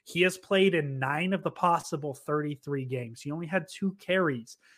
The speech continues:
in, in twenty twenty-one before he goes out. So, yes, it's kinda like Jaquiski Tartt. You can't question the ability when he's on the field,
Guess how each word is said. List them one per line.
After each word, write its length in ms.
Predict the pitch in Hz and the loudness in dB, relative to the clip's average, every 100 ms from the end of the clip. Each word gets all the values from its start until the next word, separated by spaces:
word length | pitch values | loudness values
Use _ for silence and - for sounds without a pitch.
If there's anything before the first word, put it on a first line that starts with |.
| _ | _
in, 160 | 151 147 156 | -6 -4 -2
in 100 | 143 | -4
twenty 340 | - 151 139 | -2 0 0
twenty-one 500 | - 147 135 135 143 | -2 -2 0 0 0
before 320 | 139 - 143 | -4 -4 -4
he 100 | 135 | -4
goes 260 | 143 143 147 | -2 -2 0
out. 180 | 175 - | 0 -2
So, 120 | 151 | -6
yes, 320 | 202 226 - - - | 0 2 0 -6 -2
it's 160 | 180 180 | 0 0
kinda 320 | - 202 226 | 4 6 6
like 220 | 208 220 | 8 6
Jaquiski 580 | 214 208 208 196 196 190 | 4 2 4 4 2 -4
Tartt. 400 | - 233 202 143 | 0 6 6 6
You 100 | 175 | -2
can't 380 | - - 247 240 - | -6 -2 0 0 -4
question 720 | - 196 214 - - 185 156 - - - - | -2 4 4 2 4 4 4 -4 -18 -10 4
the 140 | 185 | 6
ability 720 | 147 131 160 175 220 214 170 | 6 2 0 4 4 4 2
when 220 | 147 156 | 0 -2
he's 280 | 160 165 143 | -4 -6 -2
on 200 | 156 151 | -2 -2
the 100 | 127 | -6
field, 580 | - 196 294 196 175 220 | -4 0 4 6 4 -2